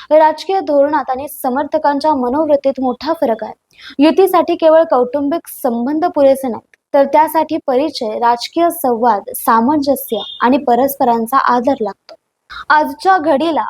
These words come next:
अशा एकत्रीकरणाची शक्यता खूप कमी आहे. मात्र राजकारणात काहीही शक्य आहे. भविष्यात कोणते राजकीय समीकरण कसे जुळतील हे सांगता येत नाही.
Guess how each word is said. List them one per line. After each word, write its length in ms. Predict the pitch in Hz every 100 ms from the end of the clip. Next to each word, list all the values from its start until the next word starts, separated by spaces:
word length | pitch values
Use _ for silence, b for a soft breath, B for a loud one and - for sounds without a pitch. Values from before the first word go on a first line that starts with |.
| -
अशा 280 | 247 302 311
एकत्रीकरणाची 800 | 247 247 269 320 320 277 269 285
शक्यता 460 | 294 269 - 277 302 302
खूप 200 | 349 359
कमी 240 | 302 277
आहे. 180 | 294 214 - -
मात्र 320 | 262 262 311 320
राजकारणात 640 | 254 240 - 311 311 311
काहीही 380 | - 254 254 330
शक्य 360 | 311 254 - 294
आहे. 200 | 240 220 - b b b
भविष्यात 460 | 285 349 359 392 381
कोणते 340 | - 294 285 349
राजकीय 400 | 226 269 - 320
समीकरण 560 | 311 285 262 285 277 285
कसे 280 | 269 254 339
जुळतील 440 | 311 277 247 233 208
हे 100 | 262
सांगता 420 | 262 233 220 226
येत 200 | 269 220
नाही. 140 | 233